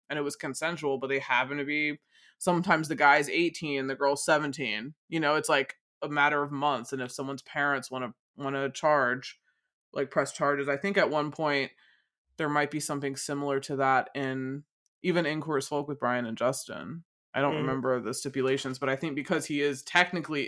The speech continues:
Speaker 1: it's illegal. I think people are like, "We're gonna press charges. Like, you can't be with our son," you know? But it doesn't end up happening,
Speaker 2: Mm-hmm.
Speaker 1: kind, kinda, sorta.
Speaker 2: Something like that.
Speaker 1: Um,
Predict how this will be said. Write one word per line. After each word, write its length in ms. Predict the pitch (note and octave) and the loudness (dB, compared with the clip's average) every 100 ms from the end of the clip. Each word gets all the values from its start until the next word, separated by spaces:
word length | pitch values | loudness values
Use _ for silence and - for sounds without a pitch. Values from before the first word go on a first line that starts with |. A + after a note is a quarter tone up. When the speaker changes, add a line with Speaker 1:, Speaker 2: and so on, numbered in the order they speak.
| - | -4
Speaker 1:
it's 120 | C#3+ | -2
illegal. 680 | C3+ D3 - F2+ F#2+ - _ _ _ _ _ D3 | -2 -2 -4 -4 -6 -8 _ _ _ _ _ -6
I 40 | |
think 200 | - D3 | -2 -2
people 200 | D#3 C#3 | -2 0
are 100 | C#3 | 2
like, 280 | C3+ C3 C3 | 2 0 -2
"We're 100 | A3+ | -2
gonna 140 | A#3 | -2
press 260 | G#3 A3+ G#3 | -2 -6 -8
charges. 560 | - G3 G#3+ F#3+ E3+ D#3+ | -8 -6 -4 -4 -6 -6
Like, 140 | D#3+ | -4
you 120 | F3+ | -2
can't 420 | F#3 - F3+ F#3+ - | -2 -4 -4 -4 -2
be 200 | F3 E3 | 0 0
with 220 | D#3+ D#3+ | 0 -2
our 140 | D3 | -2
son," 520 | D3 F#3 F3+ C#3+ C#3 C#3+ | -2 -2 -2 0 -2 -2
you 80 | |
know? 360 | C#3 C#3+ D#3+ F#3 _ _ _ _ _ _ _ - | -2 0 -2 -4 _ _ _ _ _ _ _ 4
But 380 | C#3+ B2+ - _ | 6 6 2 _
it 120 | C#3 C3 | -6 0
doesn't 280 | C3+ C#3 C3 | 0 2 0
end 120 | B2 | 0
up 100 | - | 0
happening, 720 | A#2 B2 F#3 G#3 A3+ A#3+ A#3+ _ _ - | 0 0 0 0 0 -4 -6 _ _ -6
Speaker 2:
Mm-hmm. 340 | C#3 B2 G#3 | -2 0 0
Speaker 1:
kind, 80 | G#3 - | -2 -2
kinda, 260 | G#3 G3+ G#3 | 0 0 0
sorta. 340 | G#3+ A3 A3 - - - - - | -2 -4 -6 -14 -20 -20 -20 -10
Speaker 2:
Something 180 | C3 A2+ | 0 4
like 80 | F#3 | 6
that. 40 | |
Speaker 1:
Um, 420 | E3 E3 D#3+ D#3+ | 6 4 0 -4